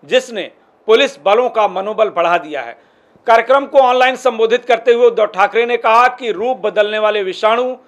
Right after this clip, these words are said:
और स्वरूप बदलने वाले अपराध से लड़ने वाले पुलिस बलों का शौर्य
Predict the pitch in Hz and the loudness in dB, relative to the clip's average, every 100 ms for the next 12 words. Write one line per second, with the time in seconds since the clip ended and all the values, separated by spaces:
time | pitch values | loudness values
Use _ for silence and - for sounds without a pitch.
0 | _ _ _ 190 226 226 - 220 294 240 | _ _ _ 2 4 2 0 0 0 0
1 | 226 220 214 214 208 208 190 196 214 233 | 2 2 2 0 2 0 0 2 0 0
2 | 214 185 190 190 196 196 190 202 190 175 | -4 -2 -2 -2 -2 -2 -4 -8 -10 -10
3 | - 180 226 226 190 - 190 190 190 196 | -6 -4 -4 -2 -4 -2 0 0 0 -4